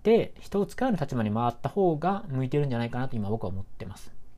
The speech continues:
で、まあさ、いっぱいアイデアあるとは言っても、表に出さなきゃやっぱり協力しようがないんでね。だからこそ二十点で見るので、まず信頼できる人に話してみてとか見せてみたりするってことですね。こういうのは大事だというふうに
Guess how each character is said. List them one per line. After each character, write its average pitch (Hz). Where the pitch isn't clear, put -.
で、 170
ま 139
あ 123
さ、 123
い 120
っ 110
ぱ 165
い -
ア -
イ 247
デ 196
ア -
あ -
る 139
と 110
は 92
言 95
っ -
て -
も、 98
表 214
に 240
出 -
さ -
な 120
き 95
ゃ 92
や 82
っ -
ぱ -
り 92
協 -
力 220
し -
よ 196
う -
が 156
な 131
い 160
ん 101
で -
ね。 95
だ -
か 226
ら 214
こ 196
そ 220
二 143
十 160
点 156
で 131
見 131
る 120
の 101
で、 104
ま 123
ず 117
信 131
頼 135
で 131
き 139
る 123
人 107
に 92
話 117
し -
て -
み 113
て 113
と 113
か 107
見 113
せ -
て -
み 92
た -
り -
す -
る 101
っ 104
て -
こ -
と -
で -
す -
ね。 101
こ -
う 196
い -
う 143
の 117
は 110
大 -
事 104
だ 107
と -
い 104
う -
ふ 127
う 170
に 147